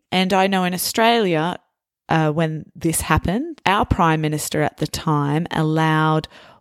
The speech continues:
all the Chinese people in Australia to, uh, that they could live here, that they had permanent residency here.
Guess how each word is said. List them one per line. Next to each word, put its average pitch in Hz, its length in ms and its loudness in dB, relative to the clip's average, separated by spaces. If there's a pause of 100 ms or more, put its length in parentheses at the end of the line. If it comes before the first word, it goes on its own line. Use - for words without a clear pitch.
(160)
all 185 360 4
the 170 180 0
Chinese 165 760 0
people - 460 -2
in 151 140 -2
Australia 185 840 0 (460)
to, 160 600 0 (460)
uh, 151 200 2
that - 240 -2
they 165 160 4
could 156 180 -4
live 151 220 -2
here, 151 240 -2
that - 180 -4
they 151 140 2
had 147 260 -2
permanent 151 480 0
residency 147 580 -2
here. 135 340 -4